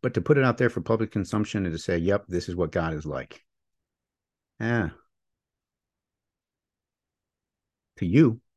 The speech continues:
You really wanna put it out there for everybody to say, "You get what you put in, and people get what they deserve. Only God knows why."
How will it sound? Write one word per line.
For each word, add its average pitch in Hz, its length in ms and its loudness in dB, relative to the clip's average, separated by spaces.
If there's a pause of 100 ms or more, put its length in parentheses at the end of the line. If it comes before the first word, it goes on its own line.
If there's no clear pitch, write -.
(2000)
You 82 80 -8
really 101 120 0
wanna 127 160 0
put 131 140 0
it 131 60 4
out 127 120 0
there 135 160 0
for 101 360 -4
everybody 110 400 2
to 101 60 -2
say, 98 420 0 (680)
"You 92 120 -2
get 107 220 4
what 135 140 4
you 113 140 4
put 113 200 2
in, 85 340 -2 (300)
and 78 180 -4
people 110 300 0
get 95 200 0
what 85 120 -4
they 87 140 0
deserve. 78 580 -6 (1300)
Only 104 240 0
God 85 280 0
knows 76 200 -4
why." 78 320 -6